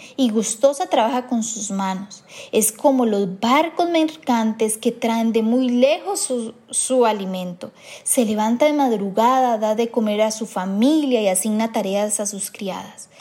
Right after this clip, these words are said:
Calcula el valor de su, de un campo y lo compra con sus ganancias. Planta un viñedo. Decidida, se ciñe la cintura y se apresta para el trabajo.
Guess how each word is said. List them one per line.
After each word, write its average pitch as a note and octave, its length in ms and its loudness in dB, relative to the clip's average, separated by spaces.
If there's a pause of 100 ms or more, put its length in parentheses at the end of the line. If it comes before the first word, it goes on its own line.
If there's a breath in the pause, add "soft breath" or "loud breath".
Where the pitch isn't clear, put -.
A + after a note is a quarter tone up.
(280 loud breath)
Calcula A#3+ 380 4
el C4 120 2
valor G#3+ 340 0
de A#3+ 140 6
su, A#3 220 -4 (160)
de G#3+ 180 0
un G#3+ 180 2
campo C#4+ 500 2
y A#3 40 2
lo F#3+ 220 -2
compra C4 500 2
con G#3 220 0
sus F#3+ 180 -4
ganancias. A3 680 0 (880 loud breath)
Planta C#4 520 2
un A#3 200 2
viñedo. G3+ 680 0 (340 loud breath)
Decidida, D4+ 1120 2 (200)
se A3+ 320 2
ciñe F#4+ 640 -4
la F#4 140 0
cintura C4 640 2
y B3+ 80 0
se - 100 -2
apresta C#4+ 640 2
para A#3+ 160 0
el G3 140 -2
trabajo. G3+ 480 -6